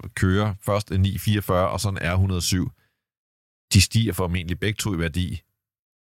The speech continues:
R hundrede syv er vel godt i gang, hvis det, man vælger den rigtige. N P, og hermed giver jeg ordet til dig.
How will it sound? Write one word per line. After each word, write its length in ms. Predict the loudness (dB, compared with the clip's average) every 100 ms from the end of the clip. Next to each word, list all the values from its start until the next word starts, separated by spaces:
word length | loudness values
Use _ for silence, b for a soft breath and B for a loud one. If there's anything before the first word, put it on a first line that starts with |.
| _ _ _ _ _ _ 0
R 100 | 4
hundrede 220 | 4 4
syv 220 | 2 2
er 120 | 0
vel 120 | -4 -2
godt 200 | -2 -2
i 40 |
gang, 240 | -4 -4 -4
hvis 140 | -6
det, 140 | -4 -4
man 160 | -2
vælger 200 | -2 -2
den 100 | -2
rigtige. 500 | -2 -4 -4 -2 -2
N 60 | 0
P, 60 | -2 -2 -4
og 120 | 0
hermed 440 | 0 0 -2 -2 -4
giver 160 | -2 -2
jeg 100 | -2
ordet 300 | -4 -4 -2
til 100 | -2
dig. 200 | -4